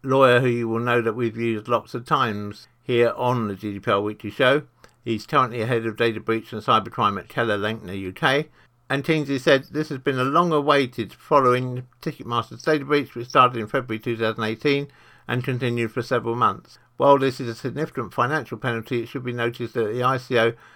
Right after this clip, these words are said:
has to take the economic impact of the pandemic into consideration. Therefore, Ticketmaster's fine today is significantly less than it would have been in ordinary circumstances. The breach has been identified as being caused by a third-party chatbot facility used on its payments page.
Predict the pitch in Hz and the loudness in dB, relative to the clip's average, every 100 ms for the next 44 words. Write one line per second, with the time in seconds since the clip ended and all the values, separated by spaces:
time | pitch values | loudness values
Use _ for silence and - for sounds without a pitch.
0 | _ _ 151 143 - 123 135 123 127 131 | _ _ -2 -2 -6 -2 0 0 -4 -4
1 | 131 131 139 120 117 127 104 110 104 127 | -2 -4 -2 -4 -6 -4 -6 -6 -6 -4
2 | 120 156 147 104 110 101 107 - 104 101 | -2 0 -2 -2 -6 -10 -12 -8 -6 -2
3 | 110 113 117 113 - - _ - 123 127 | -2 -2 -6 -8 -14 -20 _ 0 2 2
4 | 123 139 131 113 110 - 110 127 113 107 | -4 -6 -6 -2 -2 -4 -8 -4 -4 -2
5 | 110 110 104 113 123 127 113 101 110 110 | 0 0 0 -6 -8 -8 -10 -10 -6 -4
6 | 113 - 110 104 107 101 107 107 107 101 | -4 -6 -12 -10 -10 -6 -4 -4 -6 -6
7 | 101 104 104 - 131 127 107 - 98 - | -6 -6 -6 0 0 0 -8 -2 -4 -4
8 | 85 67 _ _ _ - 113 165 165 131 | -12 -14 _ _ _ -8 4 4 4 -4
9 | 123 139 120 127 143 131 139 123 107 - | -2 0 2 2 0 2 2 2 -2 -2
10 | 117 110 151 135 117 107 175 139 127 113 | -2 0 0 2 2 2 2 0 2 0
11 | 107 - 135 - 104 - - 110 107 107 | 0 -6 -4 -4 -8 -8 -6 -6 -4 -6
12 | 113 110 95 - 147 139 113 - 127 127 | -6 -6 -8 -4 -2 -2 -8 0 0 0